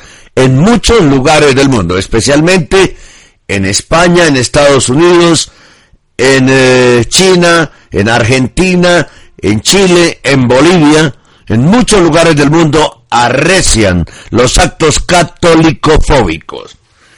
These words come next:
Y comenzamos con este que fue en España. El arzobispo de Pamplona ha expresado su tristeza,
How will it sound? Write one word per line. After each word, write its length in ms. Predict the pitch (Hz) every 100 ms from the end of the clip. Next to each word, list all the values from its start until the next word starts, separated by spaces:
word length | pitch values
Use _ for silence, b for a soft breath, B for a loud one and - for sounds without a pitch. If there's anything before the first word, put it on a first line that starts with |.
| b -
Y 100 | 135
comenzamos 640 | 160 165 - 220 220 190
con 220 | 160 170
este 260 | 190 - 160
que 160 | 131
fue 220 | 113 160 143
en 100 | 123
España. 800 | 113 - 135 104 82 62 - _ B B B B
El 200 | 131 156
arzobispo 640 | 160 131 156 202 214 226 208
de 120 | 175
Pamplona 720 | 135 135 165 175 165 156 113
ha 80 | 151
expresado 800 | - - 110 - 165 151 92 - b b
su 220 | b 120 -
tristeza, 840 | 120 113 - 175 165 - 98